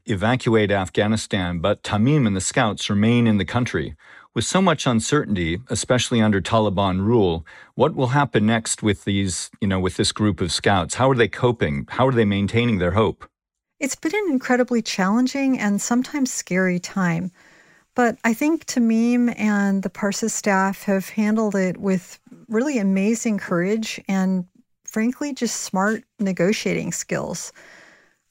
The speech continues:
Speaker 2: I remember right after the Taliban swept into Kabul, fighters took over Parsa's compound. They stole a few trucks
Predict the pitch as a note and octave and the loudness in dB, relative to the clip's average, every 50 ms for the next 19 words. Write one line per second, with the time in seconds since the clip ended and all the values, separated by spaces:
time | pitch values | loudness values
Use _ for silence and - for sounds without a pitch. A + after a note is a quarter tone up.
0 | - A3+ A3 A3+ A3+ A3+ A#3 A#3+ B3 B3 C4 B3+ A#3 G#3 G#3+ G#3 G#3+ A3 - - | 0 2 2 4 4 2 2 2 2 2 0 0 0 0 0 0 0 0 0 0
1 | G3 G3 G3+ - - - A3+ A3 A3 - A3+ G#3+ G#3 G#3+ - A3+ G#3+ G#3+ - - | 0 0 0 -2 -2 -2 0 0 0 0 0 0 0 0 0 0 0 -2 -2 -2
2 | - G#3 G3+ - - A#3 A3+ A3 A#3+ - A#3+ B3 A#3+ A#3 - B3+ B3 B3 A#3+ A#3+ | -4 -4 -4 -4 -2 -2 -2 -2 -2 -2 0 0 0 2 2 2 2 2 2 2
3 | A#3 - - - - G3+ F#3 G3 G#3 A3 A3 A3 A3 - - - - _ - - | 0 -2 -6 -4 -2 0 0 2 2 2 2 2 0 -2 -4 -10 -12 _ -8 -2
4 | - A#3 A3+ A#3 A#3 A3+ A#3 A3 - - G#3 F#3+ - - F#3 - - - - G#3 | -2 0 2 0 0 0 0 -2 0 0 -2 -2 -2 -4 -6 -6 -6 -4 0 0
5 | G3 G3 G3+ - - G#3+ G#3+ G#3 G#3 G#3 G#3 G#3+ G#3+ G#3+ - _ _ - - - | 2 0 0 -2 -2 -2 0 0 0 0 0 0 0 -2 -2 _ _ -20 -20 -20
6 | - - - _ _ - G#3 G#3 G3+ G3 - - - A3 A3+ A#3 - - B3 A#3+ | -20 -20 -20 _ _ -2 0 0 0 0 -2 -2 -2 0 0 0 -2 -2 -4 -4
7 | A3+ - - A#3 G#3+ G#3+ G#3+ - - - - - | -2 -2 0 2 2 2 2 0 -4 -8 -8 -8